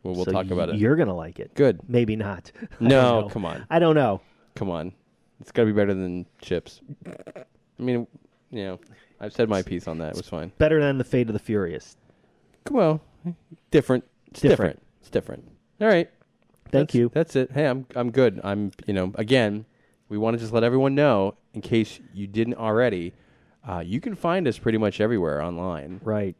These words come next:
Speaker 1: Facebook, we're
Speaker 2: We'll
Speaker 1: there.
Speaker 2: often even hang out online.
Speaker 1: Yeah, we're there. Um,
Speaker 2: <laughs> Just
Speaker 1: tu-,
Speaker 2: type
Speaker 1: yeah.
Speaker 2: my name in.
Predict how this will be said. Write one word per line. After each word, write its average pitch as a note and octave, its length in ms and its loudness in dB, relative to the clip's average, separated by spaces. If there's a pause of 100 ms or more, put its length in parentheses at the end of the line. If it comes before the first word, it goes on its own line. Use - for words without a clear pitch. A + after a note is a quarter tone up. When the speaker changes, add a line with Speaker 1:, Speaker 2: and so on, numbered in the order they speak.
Speaker 1:
Facebook, A#2 580 2 (100)
we're C#3+ 80 6
Speaker 2:
We'll E3 60 6
Speaker 1:
there. D3+ 220 6
Speaker 2:
often C3+ 140 4
even B2 180 2
hang A#2 280 0
out B2+ 180 0
online. F2 380 -10
Speaker 1:
Yeah, D#3+ 180 4
we're E3 140 2
there. G2 340 0 (180)
Um, F2+ 560 -4
Speaker 2:
<laughs> - 40 -20
Just - 260 -16 (540)
Speaker 1:
tu-, C3 100 2
Speaker 2:
type E3+ 280 2
Speaker 1:
yeah. - 40 -4
Speaker 2:
my C#3+ 140 2
name C#3+ 260 2
in. D#2+ 160 -6